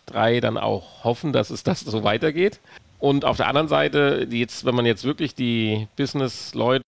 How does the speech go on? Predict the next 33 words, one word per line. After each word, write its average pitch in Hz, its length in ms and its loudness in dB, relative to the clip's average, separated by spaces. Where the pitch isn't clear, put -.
Firmenkunden 127 840 -2
als - 640 -6
Zielgruppe 151 560 0
sieht, 139 360 0
ganz 120 220 0
ehrlich, 131 560 0
wenn 117 180 0
da 113 120 4
eine 117 160 2
Entwicklungsabteilung 120 960 0
von 117 180 0
einem 113 100 0
großen, 120 640 -2
weiß - 240 -12
ich 107 160 -8
nicht, 110 380 -4
Automobilzulieferer, 127 1160 0
die 127 180 -4
irgendwelche 131 400 0
Teile 135 320 0
entwickeln 123 400 -4
und 120 220 -6
das 127 200 -8
in 127 120 -8
drei 123 200 0
D 123 220 -2
und 123 220 -4
wie 127 120 -4
sie 123 180 -4
heute 117 240 -4
arbeiten, 127 540 -2
keine 127 320 -2
Ahnung. 120 340 -2